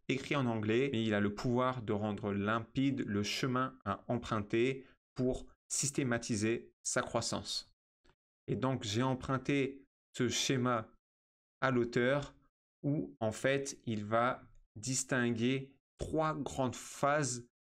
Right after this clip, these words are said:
dans lesquelles les besoins de compréhension et de contenu à pousser à votre prospect va différer.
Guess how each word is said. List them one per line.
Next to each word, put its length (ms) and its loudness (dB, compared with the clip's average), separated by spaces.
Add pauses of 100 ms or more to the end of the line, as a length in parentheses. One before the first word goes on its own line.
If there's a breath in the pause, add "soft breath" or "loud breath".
(180)
dans 180 0
lesquelles 720 0 (320)
les 720 0
besoins 840 0 (360)
de 120 0
compréhension 1160 -2 (460)
et 180 2
de 220 0
contenu 580 -2
à 140 0
pousser 720 2
à 100 0
votre 240 0
prospect 720 -2 (240)
va 180 2
différer. 720 0